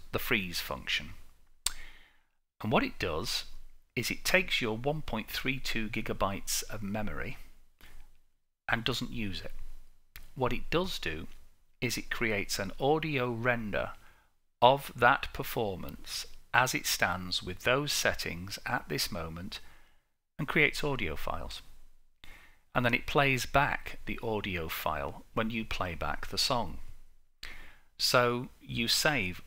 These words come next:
all that memory, but still get the benefit of having your super duper virtual instrument. So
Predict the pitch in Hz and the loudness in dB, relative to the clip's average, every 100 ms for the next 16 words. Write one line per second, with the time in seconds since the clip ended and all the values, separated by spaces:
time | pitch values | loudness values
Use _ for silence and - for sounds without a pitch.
0 | - 139 143 135 117 - 123 117 85 78 | 0 2 4 2 0 0 -2 -2 -4 -4
1 | - - - 82 - 143 123 113 - 104 | -4 -6 -4 0 2 2 2 0 -2 0
2 | 120 123 - 78 - - 101 101 120 92 | 2 2 -2 -6 -8 -8 -2 2 2 2
3 | 80 92 - - 92 - - 104 - 92 | -6 -8 -6 -2 -2 0 -2 -2 -2 -2
4 | 82 - 85 85 - - - - - - | -4 -6 -6 -6 -8 -6 -4 -2 -2 -2
5 | 85 117 127 - 110 - - - - - | -4 -4 -2 -4 -6 -6 -8 -8 -16 -20
6 | - _ _ - 135 90 | -20 _ _ 4 4 4